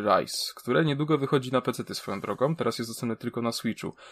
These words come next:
E, i to D L C ma być, e, tak, ma być tym dla Rise, czym, e,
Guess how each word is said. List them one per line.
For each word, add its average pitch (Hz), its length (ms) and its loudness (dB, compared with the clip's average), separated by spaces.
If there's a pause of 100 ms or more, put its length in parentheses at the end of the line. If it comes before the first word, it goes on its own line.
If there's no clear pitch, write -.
(220)
E, 107 180 4
i 110 140 -2
to 131 100 0
D 123 140 0
L 117 160 4
C 127 160 -2
ma 123 140 4
być, - 420 -4
e, 104 100 -2
tak, - 540 0
ma 120 160 8
być 127 240 2
tym 151 200 4
dla 120 400 10
Rise, - 300 2
czym, 127 380 2 (100)
e, 110 400 4